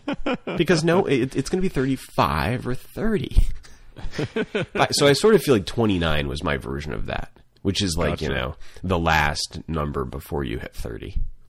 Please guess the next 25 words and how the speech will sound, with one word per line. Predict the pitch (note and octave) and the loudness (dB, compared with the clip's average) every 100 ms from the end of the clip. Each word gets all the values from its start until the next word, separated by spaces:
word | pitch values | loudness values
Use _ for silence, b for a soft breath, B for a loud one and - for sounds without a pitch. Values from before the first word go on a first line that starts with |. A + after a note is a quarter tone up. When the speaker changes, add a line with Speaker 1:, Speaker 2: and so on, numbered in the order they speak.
| _ _ _ _ _ _ _ _ - _ _ - - - - - _ | _ _ _ _ _ _ _ _ -20 _ _ -6 -4 -4 -8 -18 _
Speaker 1:
'Cause | - B2+ | -4 2
thirty | G3+ F3 G#2+ | 6 8 6
seems | E2+ F2 C#2 C#2 G#1+ | 4 0 -2 -4 -6
like, | G1+ - - - - _ | -6 -8 -14 -20 -20 _
y-, | A2+ G2+ F#2+ | -2 0 -4
y-, | - - - b b b b b b b b _ - - | -8 -14 -14 b b b b b b b b _ -16 -6
like, | G#2 | 0
I | A#2+ | 2
don't, | G#2 | 4
I | G#2+ | 4
don't | E2 | 2
think | D#2 | -2
anyone's | C2+ A#1+ G1+ - | -6 -6 -4 -4
saying | G1+ G1+ | -4 -8
that | G1+ | -6
thirty | - C#2 A1+ G1+ | -4 -2 -4 -6
is | G1+ - | -10 -8
when | G#1+ G1+ | -10 -10
you're, | G1+ G1+ F#2+ - _ - | -10 -12 -14 -20 _ -18
you | - | -12
know, | - | -10
not | G#1+ G1+ - | -8 -10 -10
yet | - | -12
an | - | -12
adult. | G1+ - - | -14 -12 -12